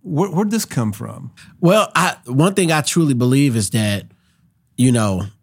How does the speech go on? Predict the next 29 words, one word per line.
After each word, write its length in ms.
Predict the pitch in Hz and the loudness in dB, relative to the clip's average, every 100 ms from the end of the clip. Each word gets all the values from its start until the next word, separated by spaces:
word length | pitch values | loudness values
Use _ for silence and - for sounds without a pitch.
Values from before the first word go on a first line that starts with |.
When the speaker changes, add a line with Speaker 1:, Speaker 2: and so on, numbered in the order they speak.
| _ _ _ _ _ _ _ - | _ _ _ _ _ _ _ 0
Speaker 2:
even 260 | 147 156 147 | 2 4 2
in 100 | 123 | 0
the 80 | |
gospel, 720 | 101 123 131 131 - 107 90 107 - _ _ _ _ _ _ | -2 0 0 0 -4 -6 -8 -8 -12 _ _ _ _ _ _
it 200 | 123 135 | 0 0
boils 400 | 110 131 131 110 | 2 2 2 0
down 320 | 117 117 110 | 0 0 -2
to 220 | 104 113 98 | -2 -2 0
who 140 | 120 | 0
we 200 | 113 101 | 2 0
are 300 | 90 - - - - _ - | -2 -8 -12 -20 -20 _ -6
in 160 | 110 101 | -4 -2
Christ. 460 | 104 85 - - - | -4 -4 -8 -12 -14
Speaker 1:
Yeah. 220 | 104 98 92 | -12 -10 -6
Speaker 2:
And 400 | 113 110 98 98 - - - - - - - - - | -2 -2 -2 -6 -10 -20 -20 -20 -20 -20 -20 -20 -14
what 420 | 110 104 139 120 | -4 0 2 2
God 260 | 104 127 131 | 0 0 -2
says 340 | - 131 127 | -2 0 0
about 260 | 113 110 107 | 0 2 0
us, 200 | 104 104 | 0 -2
what 200 | 113 113 | 0 0
God 280 | 117 110 104 | 0 -2 -2
believes 380 | 104 113 107 98 | 0 0 0 -2
about 240 | 98 98 | -2 -2
us. 340 | 104 104 - - _ _ _ _ _ | -2 -4 -6 -12 _ _ _ _ _
And 520 | 123 123 117 107 101 95 _ _ _ _ _ _ - - - _ _ _ _ _ _ _ | 0 2 2 0 -2 -6 _ _ _ _ _ _ -20 -20 -20 _ _ _ _ _ _ _
when 220 | 139 139 | 2 4
you 120 | 147 | 4
know 480 | 143 127 127 143 175 | 4 4 4 2 0